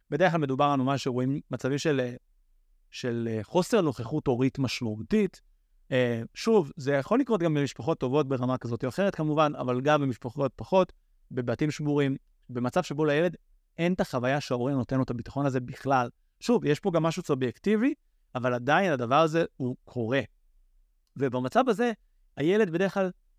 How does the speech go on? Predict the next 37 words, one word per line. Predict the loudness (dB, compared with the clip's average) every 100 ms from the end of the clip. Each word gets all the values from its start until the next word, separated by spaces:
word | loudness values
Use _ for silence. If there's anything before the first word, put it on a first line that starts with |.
| _ _ -6
כאילו | 0 2 0
ויתר | -4 0 2 4
על | 2
הדבר | 2 0 0
הזה. | -2 -8 _ _ _ _ _ -2
יש | 0 2
לו | 0
חרדה, | 2 2 2 -2 -8 -6
אבל | -2
החרדה | -2 -2 0 2
היא | 2
פנימית | 0 -2 0 0
ועמוקה. | 0 0 -2 -6 -6 -6 -10 _ _ _ _ -8
הוא | -4 2
לא | 4 4 2 0 -4 -10
מבטא | -4 -2 0 2
אותה | 2
בדרך | 0 0 0
כלל | -2
החוצה, | -2 -4 -2
כי | -2 0
הוא | -2
לא |
חושב | -2 -4 -4
שיש | -2 -2 -2 -4
טעם. | -2 0 -2 -6 _ _ _
הוא | -2
לא | 0
חושב | 0 0
שאם | 0 0 2
הוא | 0
יסתולל | -2 -2 0 2 2 0 -4 -18 -2
או | 2 2
י-, | 0
או | 0 2
יעשה | 2 0 -2 0
משהו, | 0 0 0 -2 -2